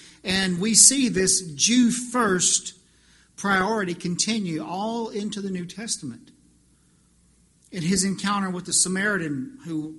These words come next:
the Samaritans were half Jews, in his encounter with the, the woman at the well, who was a Samaritan, Jesus says in John four twenty-two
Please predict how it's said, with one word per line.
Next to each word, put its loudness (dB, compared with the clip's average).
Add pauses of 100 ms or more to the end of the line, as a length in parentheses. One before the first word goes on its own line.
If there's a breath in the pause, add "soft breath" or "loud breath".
the -10
Samaritans -2
were -6 (460)
half 0
Jews, -6 (400 soft breath)
in -12
his -4 (100)
encounter -4
with -6
the, -4 (120)
the -8
woman -2
at -4
the -6
well, -4
who -8
was -8
a -6
Samaritan, -4
Jesus -4
says -4
in -4
John 0
four -4
twenty-two -6